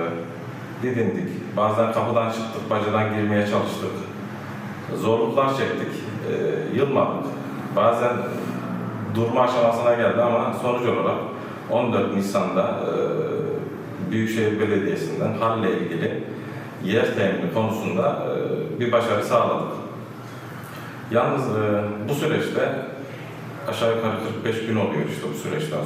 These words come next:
sonra. Bu süreçte, e, yerimiz hala bize devrile-, devredilemediği için, e,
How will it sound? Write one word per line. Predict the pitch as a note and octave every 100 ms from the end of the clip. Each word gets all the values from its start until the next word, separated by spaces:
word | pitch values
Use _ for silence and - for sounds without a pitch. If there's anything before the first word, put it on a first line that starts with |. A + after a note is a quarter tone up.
| D#2+
sonra. | D#2+ - - - - - - - - -
Bu |
süreçte, | - - - - C#3
e, | - - - - - - - - - G2 F#2 F#2
yerimiz | A2+ A#2+ A2+ B2+
hala | - - -
bize | G2+ G2+
devrile-, | G2+ G#2 A2 A2 A2+ - - -
devredilemediği | G#2 A2 G#2 A#2+ A#2 G2+ G2 G2
için, | -
e, | -